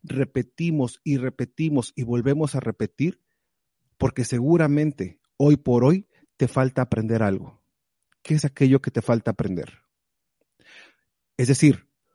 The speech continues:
nosotros mismos nos vamos poniendo el pie. Nosotros mismos tenemos algo y nuestra mente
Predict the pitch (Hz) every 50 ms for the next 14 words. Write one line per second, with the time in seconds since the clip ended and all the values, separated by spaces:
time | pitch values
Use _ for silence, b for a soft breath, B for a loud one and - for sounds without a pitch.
0 | _ _ _ _ _ - 127 127 113 - 143 - 147 131 131 147 165 165 - 147
1 | 127 120 110 98 110 107 117 113 - - - 107 107 104 104 101 101 98 - -
2 | 85 - - - _ _ _ _ _ _ _ _ _ _ _ _ _ b b b
3 | b b b b b 120 113 - 139 131 156 151 131 143 139 147 151 139 - 139
4 | 127 131 139 143 131 - - - 131 143 147 151 131 - 165 135 135 135 131 131
5 | 127 117 - - 127 123 120 127 151 170 180 170 - - 104 95 -